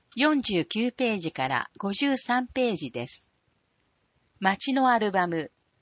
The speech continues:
四十九ページ。旬の生駒をいただきます。歩いて生駒巡り。五十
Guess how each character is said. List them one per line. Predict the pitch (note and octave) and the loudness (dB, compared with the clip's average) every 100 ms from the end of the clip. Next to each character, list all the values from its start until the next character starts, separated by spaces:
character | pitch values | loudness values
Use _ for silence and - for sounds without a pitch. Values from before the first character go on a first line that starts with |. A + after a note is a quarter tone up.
| - | -2
四 | C#4 C#4+ | 2 2
十 | C4 F#3+ D3 | 0 0 0
九 | - F#3+ G#3 | 0 -4 -4
ペ | - F#3 D3+ | -2 0 0
ー | |
ジ。 | - A#2 - _ _ _ _ _ _ _ _ _ _ - | -2 -8 -8 _ _ _ _ _ _ _ _ _ _ -6
旬 | - B3 C4+ | 0 2 2
の | C4 C4 | 0 0
生 | B3+ | -2
駒 | - A3 F3+ D3 | -2 0 2 2
を | C3 | 0
い | C#3 | -2
た | - F#3+ | -4 0
だ | F3 | 0
き | - E3+ | -2 -4
ま | D3+ | -4
す。 | - - - _ _ - - _ _ - | -4 -12 -14 _ _ -20 -20 _ _ -4
歩 | F3 A#3 D4 | -2 2 2
い | A3 | 0
て | C3+ | -2
生 | C3 | -4
駒 | - G#3 A3 | -2 0 2
巡 | G#3 F3 C#3+ | 2 -2 -2
り。 | B2 G#2+ _ _ _ _ _ _ - | -4 -6 _ _ _ _ _ _ 0
五 | F3+ | 2
十 | E3+ B3+ | 2 -4